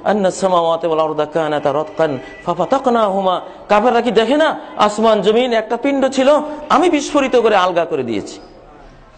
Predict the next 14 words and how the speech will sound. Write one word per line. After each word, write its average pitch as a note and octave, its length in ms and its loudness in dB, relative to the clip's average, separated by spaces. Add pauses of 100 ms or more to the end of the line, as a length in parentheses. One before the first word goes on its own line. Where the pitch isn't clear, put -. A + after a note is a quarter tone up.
(1120)
সম্প্রসারণশীল C4 1000 2
মহাবিশ্বের B3 580 0
তত্ত্ব A#3 480 2 (100)
কোথায় D#4+ 280 4
পেয়েছো? G#3+ 220 2
কোরআনে। E4+ 420 0 (260)
সূরা C#4 240 4
আজ-জারিয়াত B3 540 2 (440)
ছেচল্লিশ B3 440 2
থেকে B3 200 4
আটচল্লিশ A#3 400 2
নম্বর A#3+ 160 4
আয়াতগুলি G#3+ 340 0
দেখো, A#3 360 0